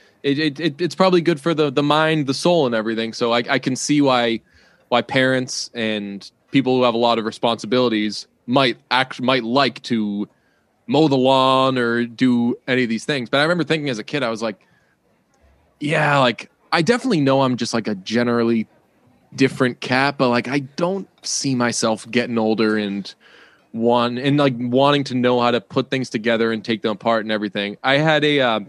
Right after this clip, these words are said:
my smoke detectors slash carbon monoxide, uh,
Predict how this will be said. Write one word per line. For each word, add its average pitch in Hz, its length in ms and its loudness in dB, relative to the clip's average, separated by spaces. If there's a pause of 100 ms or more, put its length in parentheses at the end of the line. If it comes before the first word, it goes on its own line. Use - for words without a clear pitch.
(1400)
my 135 120 2
smoke 160 420 2
detectors 107 840 -4
slash 117 480 0
carbon 135 400 0
monoxide, 117 800 0 (1000)
uh, 104 280 -2